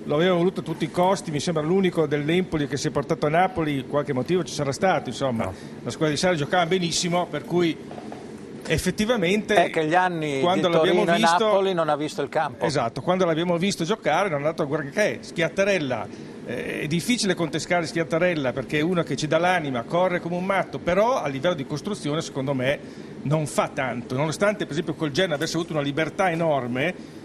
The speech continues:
Speaker 1: Se voi vedete non lo marcava perché erano in dieci tra l'altro,
Speaker 2: Certo.
Speaker 1: molto, però deve partire intanto da dietro, da molto dietro.
Speaker 2: Deve prima di tutto far da
Speaker 1: E
Speaker 2: diga,
Speaker 1: poi
Speaker 2: la
Speaker 1: ha anche problemi perché ci propongono poco davanti, smarcati secondo me, quindi per chi gioca a centrocampo diventa difficile, non hai che il passaggio laterale.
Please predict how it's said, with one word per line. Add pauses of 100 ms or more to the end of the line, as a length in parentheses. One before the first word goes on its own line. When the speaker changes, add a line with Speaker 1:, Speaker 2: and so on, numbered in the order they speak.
Speaker 1:
Se
voi
vedete
non
lo
marcava
perché
erano
in
dieci
tra
l'altro,
Speaker 2:
Certo.
Speaker 1:
molto,
però
deve
partire
intanto
da
dietro,
da
molto
dietro.
Speaker 2:
Deve
prima
di
tutto
far
da
Speaker 1:
E
Speaker 2:
diga,
Speaker 1:
poi
Speaker 2:
la
Speaker 1:
ha (180)
anche
problemi
perché
ci
propongono
poco
davanti,
smarcati
secondo
me,
quindi
per
chi
gioca
a
centrocampo
diventa
difficile,
non
hai
che
il
passaggio
laterale.